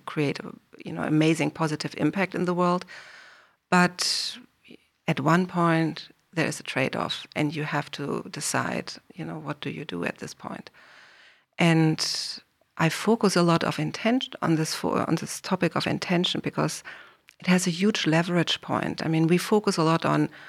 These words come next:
you know, what's the outcome of what leaders do or how do leaders do something. But this moment, I sometimes describe this as a moment in front of the empty canvas.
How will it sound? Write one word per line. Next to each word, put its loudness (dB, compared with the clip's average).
you -2
know, 4
what's 2
the 0
outcome 4
of -2
what -2
leaders -2
do 0
or 0
how 2
do 2
leaders 4
do 8
something. 0
But 0
this 2
moment, 6
I 0
sometimes -2
describe -2
this -8
as -2
a 2
moment 6
in 2
front 2
of -2
the 2
empty 0
canvas. 0